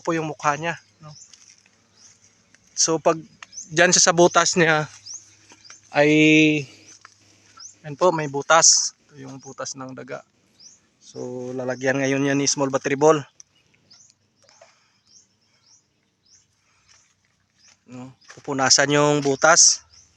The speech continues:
Yan po, no? So, pag pumasok po sa dyan,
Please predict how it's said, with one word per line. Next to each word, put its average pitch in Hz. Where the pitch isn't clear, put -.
Yan 135
po, 147
no? 143
So, 143
pag 143
pumasok 170
po 185
sa 180
dyan, 147